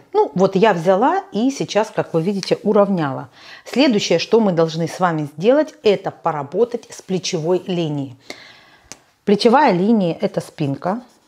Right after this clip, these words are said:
Давайте я подпишу. Ну, я думаю, что это понятно должно быть. Ну, может быть, кто-то учится, поэтому мы должны акцентировать внимание. Что мы делаем с вами по спинке? Приподнимаем росток.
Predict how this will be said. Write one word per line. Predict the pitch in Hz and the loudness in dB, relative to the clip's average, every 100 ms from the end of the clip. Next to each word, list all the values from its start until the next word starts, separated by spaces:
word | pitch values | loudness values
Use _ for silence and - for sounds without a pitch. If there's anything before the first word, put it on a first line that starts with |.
| - | -2
Давайте | 160 147 156 | 0 0 0
я | 151 | 0
подпишу. | - - - 156 - 139 185 220 | -2 -8 -6 -6 -6 -4 -4 -4
Ну, | 185 | -2
я | 165 | 0
думаю, | 147 156 151 | 0 0 -2
что | 151 - - - _ _ _ - | -4 -6 -6 -8 _ _ _ -4
это | 185 - 151 - _ _ _ _ _ _ 175 147 | -4 -4 -10 -10 _ _ _ _ _ _ -8 -2
понятно | - 180 240 330 269 | 2 4 4 4 4
должно | 190 170 170 | 4 4 0
быть. | 151 151 | 0 2
Ну, | 214 254 | 2 2
может | 160 180 208 | 2 0 0
быть, | 185 - - - - | -2 -6 -12 -20 -8
кто-то | - 208 190 | 2 4 6
учится, | 170 240 - 277 | 4 4 2 0
поэтому | - 175 185 214 | 4 4 4 2
мы | 180 180 | 0 2
должны | 180 160 180 202 - - | 2 2 -4 -6 -10 -8
акцентировать | - 175 - 180 226 226 196 | -4 -2 -2 0 2 2 0
внимание. | 190 175 147 135 135 - - - | -2 0 0 -2 -8 -14 -20 -16
Что | - - 415 | -4 2 4
мы | 311 | 4
делаем | 175 254 254 | 6 4 4
с | 185 | 0
вами | 175 202 202 | -4 -4 -4
по | - | -6
спинке? | 175 - 156 - | -6 -6 -6 -6
Приподнимаем | - 208 - 185 170 180 190 226 185 | -2 0 2 0 0 2 2 0 -2
росток. | 165 - - 156 - | -4 -4 -4 -4 -6